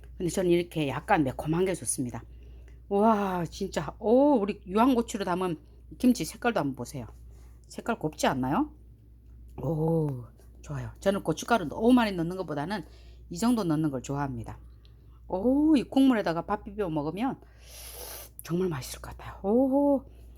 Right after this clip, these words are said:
여러분, 우리 김장무가요, 그렇게 많진 않습니다.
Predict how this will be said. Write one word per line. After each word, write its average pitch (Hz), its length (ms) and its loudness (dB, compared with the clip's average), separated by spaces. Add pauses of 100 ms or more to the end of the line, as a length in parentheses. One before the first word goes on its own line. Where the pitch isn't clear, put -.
(180)
여러분, 190 420 2 (800)
우리 - 240 -4
김장무가요, 196 1000 0
그렇게 - 220 -4
많진 156 360 0
않습니다. 127 580 -6